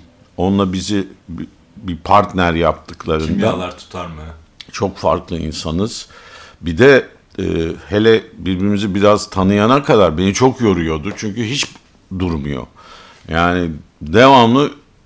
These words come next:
Speaker 1: dördüncü vites, beşinci vites, dördüncü vites, beşinci
Speaker 2: Kitapta
Speaker 1: vites.
Speaker 2: çok güzel anılar var tabii.
Speaker 1: Çok,
Speaker 2: Herkese
Speaker 1: çok.
Speaker 2: tavsiye edelim.
Speaker 1: Ee,
Speaker 2: Çok
Speaker 1: sonra da o, "Sen sakin ol." dedi.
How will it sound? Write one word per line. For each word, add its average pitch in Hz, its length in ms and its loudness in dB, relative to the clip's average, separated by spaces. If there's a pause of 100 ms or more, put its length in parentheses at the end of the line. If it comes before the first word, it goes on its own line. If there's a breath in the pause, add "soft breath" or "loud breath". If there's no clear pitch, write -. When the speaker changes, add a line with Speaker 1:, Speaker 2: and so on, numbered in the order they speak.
Speaker 1:
dördüncü 117 540 4
vites, 107 420 -2
beşinci 117 480 0
vites, 104 440 -4
dördüncü 107 520 0
vites, 101 420 -4
beşinci 101 400 -4
Speaker 2:
Kitapta 95 280 -2
Speaker 1:
vites. 127 140 0
Speaker 2:
çok 123 160 -6
güzel 104 240 -10
anılar 90 400 -8
var 117 180 -8
tabii. 92 180 -14
Speaker 1:
Çok, 107 340 6
Speaker 2:
Herkese 107 400 -8
Speaker 1:
çok. 92 260 4
Speaker 2:
tavsiye 95 220 -8
edelim. 90 440 -4
Speaker 1:
Ee, 85 600 2
Speaker 2:
Çok - 100 -14
Speaker 1:
sonra 170 400 4
da 175 280 4
o, 160 300 6
"Sen 151 240 2
sakin 151 440 2
ol." 123 280 2
dedi. 107 320 2